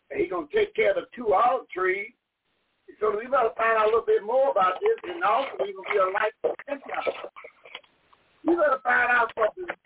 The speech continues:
about precept in this Bible, Mother, in the forty-ninth chapter, and particularly verse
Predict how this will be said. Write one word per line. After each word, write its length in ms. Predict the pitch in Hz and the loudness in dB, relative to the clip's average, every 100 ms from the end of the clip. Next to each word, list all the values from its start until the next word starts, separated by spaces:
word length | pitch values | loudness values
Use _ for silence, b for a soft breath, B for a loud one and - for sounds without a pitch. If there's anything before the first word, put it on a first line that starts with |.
| - | -6
about 300 | - - - | 0 0 -2
precept 480 | - 233 - 202 190 | -8 -16 -2 -2 -2
in 100 | 185 | -10
this 80 | - | -4
Bible, 420 | 202 262 269 175 | 0 2 2 -2
Mother, 380 | 147 151 143 277 - _ - _ - - _ _ _ _ _ _ _ _ _ | -4 -2 -2 -4 -10 _ -20 _ -20 -20 _ _ _ _ _ _ _ _ _
in 80 | 359 | -8
the 120 | 370 - | -8 -2
forty-ninth 640 | 247 233 220 214 208 190 - | 2 4 4 4 0 0 -2
chapter, 440 | 240 254 - 208 - - _ _ - | 0 0 -2 -10 -10 -20 _ _ -10
and 180 | - - | -8 -6
particularly 320 | 240 - 208 | -2 0 0
verse 180 | 214 208 | 2 2